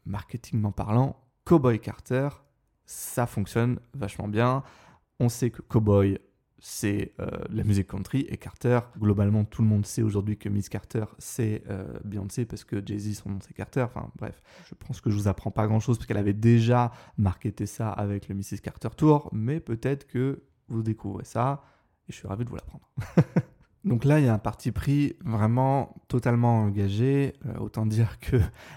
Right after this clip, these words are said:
la jeune fille qui chantait Bootylicious, Crazy in Love ou, euh, Single Ladies, elle est bien loin. Mais c'est quelque chose qui est mûri depuis déjà quelques années, en tout cas dans le processus créatif et dans ce qui est devenu Beyoncé.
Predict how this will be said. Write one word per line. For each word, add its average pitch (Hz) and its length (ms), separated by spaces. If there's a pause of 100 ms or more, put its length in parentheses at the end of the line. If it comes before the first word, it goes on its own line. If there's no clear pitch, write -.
(120)
la 113 140
jeune 110 240
fille 123 320
qui 110 140
chantait 107 340
Bootylicious, 107 920
Crazy 110 400
in 104 80
Love 104 540
ou, 107 380
euh, 98 120
Single 104 300
Ladies, 123 480 (600)
elle 127 240
est 147 280
bien 110 440
loin. 110 300
Mais 127 380 (280)
c'est - 200
quelque 170 240
chose 220 240
qui 135 240
est 135 40
mûri 147 360
depuis 135 340
déjà 123 300
quelques 110 420
années, 160 180
en 135 80
tout 110 140
cas 123 160
dans 113 140
le 107 100
processus 113 640
créatif 107 520
et 120 40
dans 113 120
ce - 100
qui - 100
est 117 40
devenu 113 300
Beyoncé. 110 600